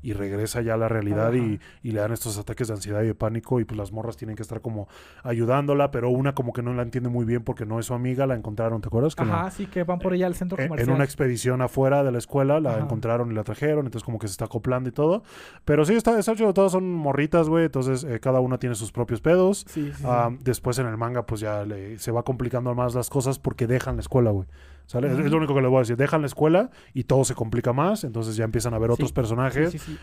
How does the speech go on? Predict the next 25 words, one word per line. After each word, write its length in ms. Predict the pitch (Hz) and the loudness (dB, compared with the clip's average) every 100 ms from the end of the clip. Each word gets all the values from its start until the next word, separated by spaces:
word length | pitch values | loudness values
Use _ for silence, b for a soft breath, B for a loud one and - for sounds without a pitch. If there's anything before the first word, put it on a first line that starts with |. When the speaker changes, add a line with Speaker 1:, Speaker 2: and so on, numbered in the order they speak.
| - | -4
Speaker 1:
Ah, 100 | 135 | 0
como 180 | 156 | 2
en 60 | 175 | 6
Walking 280 | 226 240 233 | 4 4 -2
Dead, 180 | 233 208 | -2 0
güey, 160 | 156 | 0
que 80 | 143 | 0
van 160 | 131 147 | 0 0
saliendo 280 | 156 156 | -2 2
y 20 | 143 | 2
van 100 | 139 | 0
expandiendo 380 | - 127 131 | -2 -4 -2
el 40 | 127 | -2
mundo 220 | 131 131 | -2 0
y, 40 | |
hay, 80 | 120 117 127 | -2 -2 -8
y 40 | 117 | -6
te 100 | 120 | -8
das 100 | 117 | -8
cuenta 220 | 123 123 | -6 -4
que 80 | 113 | -4
hay 60 | |
gente 180 | 110 110 | -4 -6
culera 360 | - 101 95 101 | -4 -4 -4 -8
también. 260 | 104 98 | -10 -10